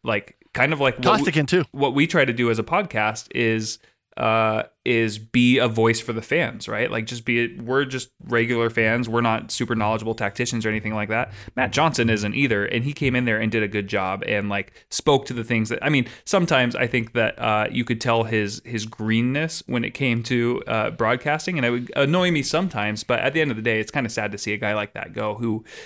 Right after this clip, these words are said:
Speaker 1: has given so much to this club, has been a fan forever. I don't think that he's leaving Seattle or anything like that, but
Speaker 2: I would argue that, um, that by the second or third season he was doing it, that greenness was gone.
Speaker 1: Sure.
Speaker 2: And now you just had a guy, i-, if you could accuse him of anything, it would be,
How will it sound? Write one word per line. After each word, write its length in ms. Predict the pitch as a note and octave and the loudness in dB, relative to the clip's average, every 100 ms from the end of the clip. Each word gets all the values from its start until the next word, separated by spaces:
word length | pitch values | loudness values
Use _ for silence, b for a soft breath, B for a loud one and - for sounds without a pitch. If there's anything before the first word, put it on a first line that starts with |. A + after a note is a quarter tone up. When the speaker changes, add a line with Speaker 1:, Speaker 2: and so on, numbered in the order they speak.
| B | B
Speaker 1:
has 140 | B2 B2 | -2 2
given 280 | C3 B2 | 4 4
so 140 | A2+ A2 | 0 0
much 220 | A2 - | 0 -4
to 80 | - | -10
this 100 | G#2+ | -12
club, 420 | - A2+ G#2+ G2 | -2 0 0 -2
has 160 | A2+ A#2 | -4 -2
been 140 | A#2+ | 0
a 40 | A2 | 0
fan 260 | A#2 G#2+ | 0 0
forever. 540 | G#2 G#2 G2+ G2+ G2 - | 2 0 2 0 -2 0
I 120 | A#2+ | 2
don't 180 | B2+ A#2 | 4 2
think 180 | A#2+ A2 | 0 0
that 280 | G#2+ - - B B B - | -2 -2 -8 B B B -2
he's 240 | B2 G#2+ | 0 2
leaving 280 | A#2 A2 G#2+ | 2 2 0
Seattle 380 | - G2+ G2 G2 | 0 0 0 -2
or 100 | G2+ | -4
anything 280 | F#2+ - - | -6 -10 -12
like 160 | - | -10
that, 220 | - - - | -8 -10 -6
but 200 | - - - | -8 -8 -2
Speaker 2:
I 160 | G3 G#3+ | 2 4
would 120 | A3 | 6
argue 320 | A#3 A3+ A3+ | 4 4 2
that, 360 | F3+ D#3+ C#3 - | 4 2 2 2
um, 420 | C3+ B2 A#2 - _ _ _ _ - | 2 2 -4 -12 _ _ _ _ -4
that 100 | C3 | 0
by 840 | D3+ C3+ C3 B2+ A#2+ A2+ A2+ A#2 _ _ | 2 2 2 2 0 -2 -4 -10 _ _
the 120 | - | -12
second 400 | C#3+ - G#3+ G3+ | -8 -4 -2 0
or 80 | D3+ | -2
third 260 | - G3 F#3+ | 2 0 2
season 300 | C#3+ A#2+ A2+ | -4 -4 -4
he 100 | A2+ | -6
was 160 | B2+ | -6
doing 320 | G#2 A2+ A2+ A2 | -8 -8 -6 -4
it, 80 | |
that 140 | C3 C3+ | -4 0
greenness 360 | D3 E3 A#2+ | 0 0 -2
was 120 | G2+ - | -10 -8
gone. 380 | A#2+ C3 A2+ | -2 0 0
Speaker 1:
Sure. 160 | F#2 F#2+ | -2 -2
Speaker 2:
And 60 | G2+ | -2
now 60 | |
you 140 | A2+ B2 | -4 -8
just 160 | B2 | -8
had 160 | B2+ A#2+ | -6 -4
a 40 | |
guy, 280 | A#2 G#2+ A2+ B B | -2 -2 -4 B B
i-, 40 | D3+ | 0
if 240 | E3+ D#3+ | 2 0
you 60 | D#3 | 0
could 240 | E3+ C#3 | -2 -2
accuse 320 | C#3+ - F3+ | -4 0 0
him 80 | D3+ | 0
of 100 | B2 | 2
anything, 380 | D3 A#3 C3+ A#2 | 2 2 -2 -2
it 60 | A#2 | -2
would 100 | A2 | -2
be, 640 | B2 B2 A#2+ A#2 A2+ | 0 0 0 -2 -4